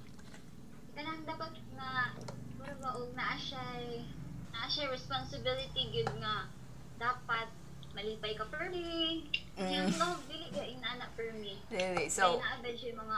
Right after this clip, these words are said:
Speaker 1: ups and downs.
Speaker 2: Mm-mm. Ang mahitabuan na, ah, if ka na bitang i-pressure nimo, ang mahitabuan na, mura nagpaka-feel ang imong uyab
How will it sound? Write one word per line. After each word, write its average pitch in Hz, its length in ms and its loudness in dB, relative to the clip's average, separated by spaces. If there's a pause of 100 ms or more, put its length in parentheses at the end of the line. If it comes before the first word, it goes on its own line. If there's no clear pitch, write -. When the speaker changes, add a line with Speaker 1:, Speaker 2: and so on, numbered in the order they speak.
Speaker 1:
ups 233 220 -4
and 214 160 -6
downs. 190 380 -4
Speaker 2:
Mm-mm. 160 440 -2 (560)
Ang 233 180 12
mahitabuan 240 640 12
na, 185 320 12
ah, - 20 10
if 175 260 4
ka 220 120 4
na 233 100 8
bitang 180 300 8
i-pressure 208 480 8
nimo, 175 600 8
ang - 120 -2
mahitabuan 214 480 12
na, 185 100 8
mura 240 260 10
nagpaka-feel 214 680 10
ang 208 100 12
imong 190 300 2
uyab 175 320 8